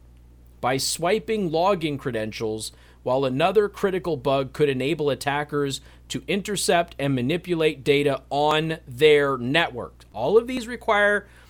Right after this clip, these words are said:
to be connected to your network at home. So you set 'em up, there's a security vulnerability, boom, they can actually access your, your, uh, your wireless network in your home. They can gain, uh, access to your files, your identity, that sort of thing. This is a major security breach.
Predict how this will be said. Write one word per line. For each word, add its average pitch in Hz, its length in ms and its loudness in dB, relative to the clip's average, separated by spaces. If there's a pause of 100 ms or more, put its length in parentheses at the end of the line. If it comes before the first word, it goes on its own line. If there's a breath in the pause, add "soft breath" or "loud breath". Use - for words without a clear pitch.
(260 loud breath)
to 175 80 0
be 175 160 -2
connected 175 460 -2
to 180 80 -4
your 160 480 0
network 151 480 0
at 139 160 0
home. 139 280 4 (420 loud breath)
So - 160 -4
you 117 100 -4
set 139 240 0
'em 135 100 -2
up, 208 220 0
there's 139 240 -6
a - 20 -6
security 196 320 -2
vulnerability, 170 680 -2
boom, 160 460 -2
they 120 100 -8
can 131 160 -6
actually 147 480 -4
access 156 580 -2
your, 139 220 -6
your, 110 300 -6
uh, 98 280 -10
your 110 140 -10
wireless 139 480 -2
network 180 400 -4
in 131 60 -8
your 120 100 -8
home. 160 280 -2
They 143 80 -2
can 117 160 -10
gain, 117 360 -6 (480 loud breath)
uh, 104 240 -10
access 123 460 -6
to - 100 -14
your 95 80 -12
files, 165 640 0
your 110 80 -6
identity, 151 540 -2
that 135 200 -2
sort 123 160 -8
of 101 60 -10
thing. 92 100 -10
This 110 100 -10
is - 60 0
a 185 80 2
major 147 520 -2
security 151 420 -4
breach. 87 400 -14